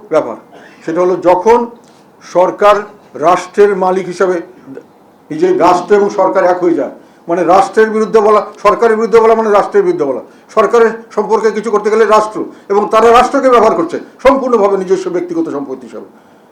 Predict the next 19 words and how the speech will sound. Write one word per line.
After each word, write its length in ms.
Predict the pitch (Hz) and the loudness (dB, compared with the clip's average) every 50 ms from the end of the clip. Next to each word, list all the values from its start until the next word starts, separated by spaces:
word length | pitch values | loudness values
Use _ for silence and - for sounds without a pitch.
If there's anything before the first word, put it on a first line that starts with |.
| _ _ _ _ _ _ _ - | _ _ _ _ _ _ _ -12
এবং 180 | 135 143 143 127 - | -10 -8 -8 -6 0
দল 380 | 151 170 202 240 247 262 254 226 | 2 4 6 6 6 6 6 6
যখন 240 | 247 - 240 226 | 4 2 2 0
সরকারের 420 | - - 233 214 180 - 208 190 180 | 0 0 0 0 0 0 0 -2 -2
সঙ্গে 260 | - - 196 185 175 | -2 -4 -4 -2 0
এক 180 | 170 165 156 - | 0 0 0 -2
হয়ে 160 | 156 160 135 | -6 -8 -8
যায়, 180 | 127 117 101 - - _ _ _ _ _ _ _ _ _ - | -8 -10 -12 -14 -20 _ _ _ _ _ _ _ _ _ -6
সরকার 440 | - 156 180 175 170 214 220 226 | -2 0 0 0 2 2 2 4
এবং 240 | 220 226 240 226 208 | 4 4 2 2 2
দল 200 | 175 196 226 240 247 | 2 4 4 4 4
যখন 220 | 240 233 233 240 226 | 4 2 2 4 4
এক 200 | 214 190 - 180 | 2 2 2 2
হয়, 160 | 180 147 - - - - - _ | 2 2 0 -2 -6 -14 -10 _
তখন 200 | - 165 165 190 | -6 -4 -4 -4
সেটা 220 | 165 - 180 160 165 | -6 -4 -2 0 0
হয় 120 | 165 175 - | 0 0 0
একদলীয় 500 | 151 147 131 120 123 127 120 120 120 113 | -2 -4 -6 -6 -8 -8 -8 -8 -10 -10
শাসন, 320 | 117 113 98 - - 95 | -12 -14 -18 -20 -20 -20